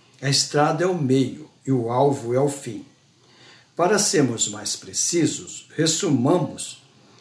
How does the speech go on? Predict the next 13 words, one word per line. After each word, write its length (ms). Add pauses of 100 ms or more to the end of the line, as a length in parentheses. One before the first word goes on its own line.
(280)
o 180
assunto 560 (100)
com 160
a 60
lógica 480
espírita, 800
num 140
raciocínio 760 (1300)
ligeiro 640
e 100
claro. 460 (480)
Todos 580
nós, 540